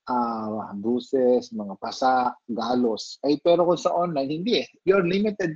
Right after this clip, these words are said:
to the body portion. So, maybe also, aside from that,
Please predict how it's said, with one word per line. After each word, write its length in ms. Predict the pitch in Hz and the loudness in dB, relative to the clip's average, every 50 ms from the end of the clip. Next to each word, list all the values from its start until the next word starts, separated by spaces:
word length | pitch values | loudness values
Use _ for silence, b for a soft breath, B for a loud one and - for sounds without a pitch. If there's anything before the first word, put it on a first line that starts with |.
| - _ - | -8 _ -8
to 40 | 156 | -2
the 80 | 151 156 | -2 -2
body 400 | 139 131 135 139 147 151 165 151 | 0 0 0 0 0 -2 -4 -4
portion. 480 | - - 117 110 - - - 185 151 - _ _ _ _ _ _ _ _ _ _ _ _ _ - | -2 -4 -4 -4 -4 -6 -6 -6 -6 -6 _ _ _ _ _ _ _ _ _ _ _ _ _ -8
So, 460 | - - 147 143 143 139 135 135 - _ _ _ _ _ | -2 2 4 4 4 4 2 0 -4 _ _ _ _ _
maybe 400 | - 160 185 214 226 190 185 185 | -2 2 4 6 6 6 6 6
also, 400 | - 208 233 226 - - 160 156 | 6 6 6 6 6 4 2 4
aside 240 | 160 - 196 196 196 | 4 4 4 2 2
from 160 | 202 202 170 | 2 2 4
that, 160 | 151 143 143 | 4 2 2